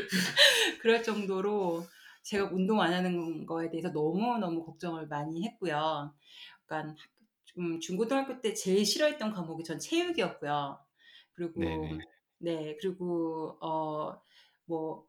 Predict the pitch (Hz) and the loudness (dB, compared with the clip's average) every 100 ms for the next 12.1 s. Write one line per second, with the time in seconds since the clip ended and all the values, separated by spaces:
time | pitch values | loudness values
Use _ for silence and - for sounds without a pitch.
0 | - - 185 190 196 233 - 220 233 - | -10 0 4 4 4 0 2 2 2 -4
1 | - - 190 233 233 220 - - 214 208 | -8 -4 0 2 2 2 -2 -4 -2 -2
2 | - 359 - 294 185 156 165 160 180 190 | -2 -4 -2 -2 -2 0 4 4 4 2
3 | 147 - 269 269 339 311 269 220 - - | -2 -8 -8 -8 -6 -6 -4 -4 -6 -6
4 | 262 269 269 170 151 170 240 226 165 151 | -6 -2 -2 0 0 0 2 4 2 -2
5 | _ - - - 269 262 226 170 165 269 | _ -20 -20 -8 -4 -4 -2 0 0 0
6 | 311 330 302 196 - 208 202 185 170 175 | 2 2 2 0 -4 -8 -6 -6 -2 -2
7 | 175 160 196 185 220 294 320 311 277 175 | -2 -2 -4 0 0 2 2 2 0 -2
8 | 170 170 160 156 170 214 294 247 175 151 | -2 -2 -2 0 0 0 -2 -2 -2 -4
9 | 156 156 170 202 165 156 _ - - - | -4 -4 -2 -2 -2 -6 _ -20 -20 -8
10 | 190 185 180 175 - - 233 196 185 - | -4 0 0 -2 -6 -4 -2 0 -2 -2
11 | 226 226 294 403 403 190 185 185 185 180 | -4 -2 0 -2 -2 -2 0 0 -2 -4
12 | 180 | -8